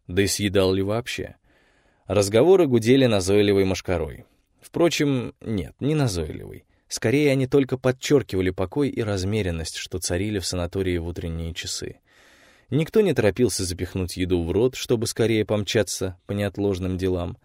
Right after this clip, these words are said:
Никто не перекусывал на бегу и кое-как. Здесь питались обстоятельно, со вкусом и без капризов. Я присматривался к соседям.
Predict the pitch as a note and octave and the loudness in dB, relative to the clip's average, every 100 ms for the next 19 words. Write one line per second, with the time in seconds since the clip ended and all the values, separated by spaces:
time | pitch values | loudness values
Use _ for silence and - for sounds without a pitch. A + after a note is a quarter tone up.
0 | _ - - - G#2+ - F#3 F3 C3 A#2 | _ -20 -18 -4 -2 2 2 2 0 0
1 | C3 C#3 - G2 G2 F#2+ F2+ F2+ A2 B2 | 2 0 2 0 2 0 0 0 0 0
2 | F2 F#2+ F2 E2 A#2 A#2 - _ _ _ | 0 0 0 0 -4 -6 -12 _ _ _
3 | _ - F#2 E2+ A2 B2+ C3 B2 G2+ F#2+ | _ -4 -2 0 0 0 -4 -4 -2 -2
4 | - F2+ - E2 D#2+ D#2+ - B2 C#3 C#3+ | -4 -6 -4 -2 -2 -2 -4 -6 -6 -10
5 | _ - - F2+ - D#2+ - B2 C3+ _ | _ -8 -6 -6 -8 -10 -8 -10 -10 _
6 | _ _ - C#3 C#3+ - B2+ F#2 C#2 D#2 | _ _ -6 -4 -4 -4 -8 -8 -10 -12
7 | - - _ _ _ _ _ _ _ _ | -18 -20 _ _ _ _ _ _ _ _
8 | - F2+ C3+ F#3+ - D#3 C#3+ D3+ C#3+ C#3+ | -6 0 2 2 0 -2 2 0 2 2
9 | C3+ - - C3+ - F#2+ - - - | 2 0 -4 -6 -4 -6 -6 -12 -16